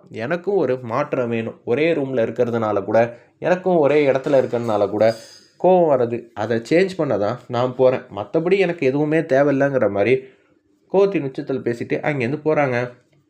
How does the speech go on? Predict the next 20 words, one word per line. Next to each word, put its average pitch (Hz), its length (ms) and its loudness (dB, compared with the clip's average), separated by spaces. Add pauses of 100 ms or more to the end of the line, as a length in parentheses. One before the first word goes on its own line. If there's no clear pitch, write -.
(640)
அப்பன்னு 202 320 0
பார்த்து, 113 280 0 (420)
"ஸ்ரீஜா, 196 420 2 (300)
உனக்கும் 147 380 -4
சேர்த்து 139 260 0 (880)
நான் 143 240 0
வந்து 131 180 -2
டிக்கெட் 139 280 -4
புக் 143 180 -8
பண்றேன், 120 360 0 (360)
பார்த்துக்கம்மா. 147 500 -4 (280)
அவன் 113 220 -4
ரொம்பவே 117 260 0
வந்து 143 180 0
கோவப்பட்டுட்டு 143 500 -2
இருக்கான், 120 260 -8 (100)
அவனை 120 300 -4
சமாதானம் 139 520 -2
பண்ண 120 140 -4
வேண்டியது 110 280 -4